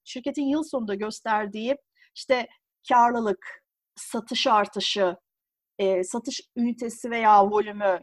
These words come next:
ya da ebitda, neyse artık yani hangi K P I'den, hard, hard K P I'den bahsediyorsak buna etkisi gerçekten zor hesaplanıyor ve ölçülüyor.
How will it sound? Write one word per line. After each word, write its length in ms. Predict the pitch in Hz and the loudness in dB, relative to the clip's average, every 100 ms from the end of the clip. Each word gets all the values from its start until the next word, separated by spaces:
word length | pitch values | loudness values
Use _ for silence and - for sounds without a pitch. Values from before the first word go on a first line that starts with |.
| - | -2
ya 120 | 196 | -2
da 100 | 202 - | -2 -4
ebitda, 640 | 233 240 - - 226 - - - | -6 -6 -10 2 4 4 0 -8
neyse 340 | 226 254 - | -4 -4 0
artık 380 | - 190 196 - | 2 2 0 -2
yani 300 | 185 175 175 | 2 2 2
hangi 340 | 202 226 233 | -2 -2 -2
K 180 | 214 220 | -8 -12
P 280 | - 220 190 | -8 -2 0
I'den, 200 | 185 175 | 2 0
hard, 280 | - 226 226 - _ | 4 4 4 0 _
hard 300 | - 285 311 - | 2 4 4 0
K 140 | 240 214 | -12 -6
P 220 | 202 185 | -2 -2
I'den 240 | 190 196 | -2 -4
bahsediyorsak 640 | 247 262 254 196 190 - 415 _ _ _ _ _ _ - | -6 -6 -6 -6 -4 -6 -10 _ _ _ _ _ _ -2
buna 300 | 233 359 440 | 2 2 2
etkisi 600 | - - - 262 - 359 494 _ _ _ _ - | -2 -4 -8 -10 -8 -8 -8 _ _ _ _ 0
gerçekten 580 | 339 392 277 392 415 | 2 2 0 0 -2
zor 460 | 381 254 311 311 294 226 - _ _ _ _ _ - | -4 -2 4 6 6 2 -12 _ _ _ _ _ -8
hesaplanıyor 760 | 233 240 196 - 190 180 170 | -4 0 0 0 -2 0 -4
ve 80 | 180 - | -4 -6
ölçülüyor. 540 | 185 185 - 226 359 | -6 -8 -10 -10 -10